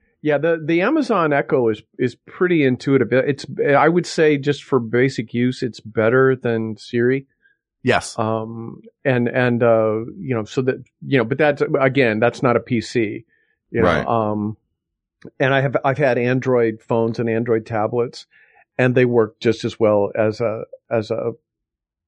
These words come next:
Speaker 1: anything made by Mac. They really do. Um,
Speaker 2: Mm-hmm.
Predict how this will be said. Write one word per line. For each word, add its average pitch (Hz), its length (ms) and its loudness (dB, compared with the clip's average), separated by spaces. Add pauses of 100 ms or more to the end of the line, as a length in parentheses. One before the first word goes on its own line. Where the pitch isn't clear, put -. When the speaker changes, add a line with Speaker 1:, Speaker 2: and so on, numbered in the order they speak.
(360)
Speaker 1:
anything 117 360 2
made 107 180 0
by 104 120 0
Mac. 101 440 -6 (200)
They 123 100 4
really 113 300 4
do. 104 420 -2
Um, 123 80 4
Speaker 2:
Mm-hmm. 104 500 2